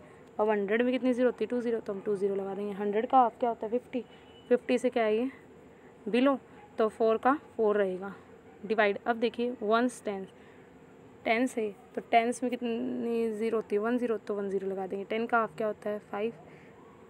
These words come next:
अब ये फ़ाइव से क्या है? बिलो, तो टू का टू रहेगा।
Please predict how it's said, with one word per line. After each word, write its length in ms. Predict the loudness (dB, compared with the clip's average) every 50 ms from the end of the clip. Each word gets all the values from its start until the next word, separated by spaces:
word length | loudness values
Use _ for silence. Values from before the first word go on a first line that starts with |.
| -4
अब 140 | -4 -4 -2
ये 80 | -4 -4
फ़ाइव 220 | -2 0 -2 -2
से 160 | -2 -2 -4
क्या 120 | -2 -2 -2
है? 60 | 0
बिलो, 280 | -2 0 -2 -2 -4 -6 -10 -10 -12
तो 60 | -10
टू 180 | -4 -4 -4 -4
का 220 | -2 -4 -4 -4 -6 -8 -18 -20 -20 -12 -8
टू 120 | -4 -4
रहेगा। 340 | -2 -4 -4 -6 -10 -12 -14